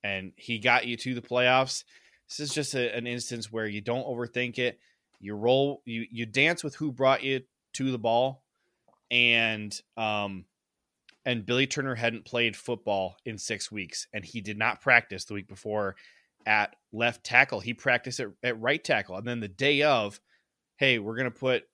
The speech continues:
Billy at left tackle." Boneheaded, overthinking. I, just really disappointing to me, and I, I hope that, um, I hope that there's some reflection and some learning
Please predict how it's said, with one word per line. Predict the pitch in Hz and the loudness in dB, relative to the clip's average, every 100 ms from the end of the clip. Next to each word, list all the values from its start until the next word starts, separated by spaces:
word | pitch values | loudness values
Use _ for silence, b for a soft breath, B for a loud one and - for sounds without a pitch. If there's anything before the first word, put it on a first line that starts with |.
| _ _ _ _ | _ _ _ _
Billy | 107 131 123 107 107 | -2 2 2 2 0
at | 117 | -4
left | 107 113 - | -2 -4 -2
tackle." | 120 110 - 82 71 _ _ _ _ _ 104 92 98 - | 0 0 0 -12 -14 _ _ _ _ _ -18 -16 -16 6
Boneheaded, | 180 165 160 135 120 113 110 104 _ | 8 8 4 2 2 4 2 -2 _
overthinking. | 131 135 131 123 - 120 107 110 104 95 - _ _ _ _ _ _ _ _ _ _ | -2 -2 -2 -4 -2 -4 -2 -4 -4 -8 -16 _ _ _ _ _ _ _ _ _ _
I, | 120 | 2
just | 117 120 135 | 2 -2 -6
really | 113 123 131 | -4 -2 0
disappointing | 117 107 107 110 110 101 | -2 -6 -8 -6 -4 -6
to | |
me, | 104 107 | -8 -6
and | 107 | -4
I, | 101 104 - | -4 -4 -4
I | 107 | -6
hope | 98 120 117 - | -4 -4 -4 -6
that, | 107 110 104 101 - | -6 -2 -2 -4 -12
um, | 113 107 101 95 87 - _ B B B B | -6 -2 -2 -6 -12 -18 _ B B B B
I | - | 4
hope | 226 208 | 4 6
that | 156 | 2
there's | 151 139 | 2 0
some | 151 127 110 | 0 -2 -6
reflection | 117 - 131 120 135 | -8 0 0 0 -6
and | 120 110 | -6 -8
some | 110 | -8
learning | 104 120 131 139 147 | -4 -2 0 -2 -2